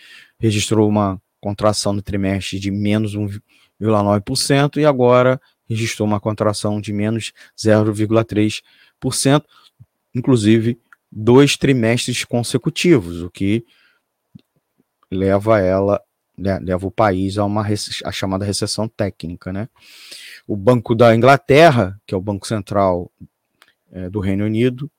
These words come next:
numa tentativa de conter a inflação, elevou agressivamente as taxas de juros pra cinco vírgula vinte e cinco por cento. Isso pra eles é, dobrou o que era a taxa básica,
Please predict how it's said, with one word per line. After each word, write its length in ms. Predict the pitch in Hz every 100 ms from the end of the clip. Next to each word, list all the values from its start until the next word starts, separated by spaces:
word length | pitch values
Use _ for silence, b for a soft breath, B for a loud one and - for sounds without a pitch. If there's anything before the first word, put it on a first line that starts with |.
| -
numa 180 | 104 110
tentativa 440 | 117 123 - 107
de 80 | 98
conter 440 | 120 113 110 101
a 40 | 101
inflação, 580 | 117 123 - 131 156 - b b b b -
elevou 380 | 160 156 117 156
agressivamente 1000 | 147 160 185 - - 165 175 139 127 135
as 120 | -
taxas 260 | 120 -
de 100 | 120
juros 440 | 117 101 104 107 - b b _
pra 280 | 117 123 -
cinco 560 | - - - - 214 165
vírgula 240 | 147 151
vinte 240 | 135 135 131
e 60 |
cinco 260 | - 120 110
por 140 | 127
cento. 440 | - 98 90 - _ _ _ _ _ _ -
Isso 240 | - 113
pra 360 | - 110 104 78
eles 420 | 95 95 113 117
é, 540 | 120 117 98 85 85 - _ _ _ _ 95 85 _
dobrou 520 | 131 104 113 117 117 b b
o 80 | -
que 140 | - 107
era 480 | 101 107 110 98 b b
a 100 | -
taxa 320 | - 104 - 98
básica, 640 | 95 98 95 - 104